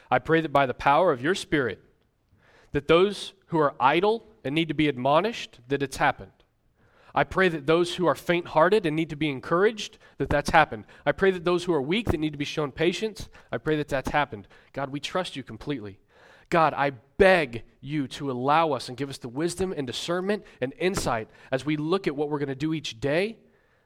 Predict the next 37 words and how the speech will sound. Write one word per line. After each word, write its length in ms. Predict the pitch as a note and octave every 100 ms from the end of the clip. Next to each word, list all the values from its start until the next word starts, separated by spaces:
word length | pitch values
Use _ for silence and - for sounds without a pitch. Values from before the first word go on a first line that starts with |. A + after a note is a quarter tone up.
| _ -
to 100 | F3+
be 200 | F3 F3+
able 180 | F#3+ F#3+
to 120 | D#3+
be 80 | D#3
spent 400 | - - F3 D#3
in 80 |
the 80 | D3
right 220 | C#3 D3
direction, 520 | C3 C#3 C#3+ - F#2 - _ -
to 100 | -
sow 340 | - E3+ F3
to 80 | F3
the 80 | C3
Spirit 640 | - - D#3+ F#3+ G#3+ - _ _ -
and 240 | B2 B2
not 240 | D3 F3 -
to 80 |
the 80 | E3
flesh. 520 | - D3 C#3+ A2+ - - - -
God, 260 | E3 F#3+ G3+
there's 200 | A3 F3
not 140 | E3+
a 40 | C#3
person 400 | - G#3 - G#3+
in 80 |
this 200 | G3+ -
room, 380 | D#3 A3 G3+ A#2 - - _
I 200 | C#3 D#3 D3 _
can't 200 | - G#3
imagine 400 | F3 G3 G#3+ D#3+
a 20 | D3+
person 260 | F#3 F#3
in 40 | F#3
this 160 | -
room 120 | G3+
saying, 300 | - F3 D#3